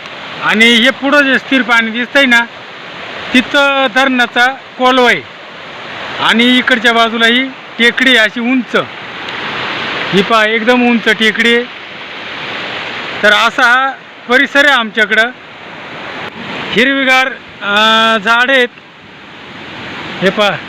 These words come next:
एकदम हिरवीगार झाडं फुटलेत इथून. ह्या करवंदीच्या जाळी आहेत ना मित्रांनो,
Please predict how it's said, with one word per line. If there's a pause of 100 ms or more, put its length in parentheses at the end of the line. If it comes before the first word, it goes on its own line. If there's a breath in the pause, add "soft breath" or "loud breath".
(1200)
एकदम
हिरवीगार
झाडं
फुटलेत
इथून. (2250)
ह्या (120)
करवंदीच्या
जाळी
आहेत
ना
मित्रांनो,